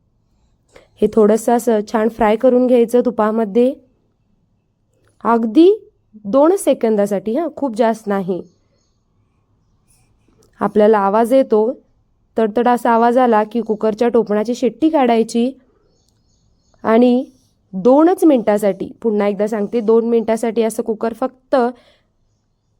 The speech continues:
हलवत राहायचं आहे. हे बघा, मी जसे व्हिडिओमध्ये दाखवत आहे तसंच तुम्ही करा आणि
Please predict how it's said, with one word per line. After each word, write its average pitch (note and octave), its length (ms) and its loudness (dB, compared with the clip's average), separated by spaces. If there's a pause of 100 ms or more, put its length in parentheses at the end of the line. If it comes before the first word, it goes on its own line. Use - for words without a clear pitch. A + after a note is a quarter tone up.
(360)
हलवत A3 360 0
राहायचं B3+ 320 2
आहे. A#3 320 2 (3000)
हे G#3+ 80 2
बघा, G3 200 -2 (300)
मी G#3+ 60 2
जसे A3+ 240 2
व्हिडिओमध्ये B3 420 2
दाखवत A3+ 320 -4
आहे A#3 240 -2
तसंच B3 340 -8
तुम्ही A#3+ 200 -8
करा A#3+ 300 -4 (960)
आणि G#3 160 0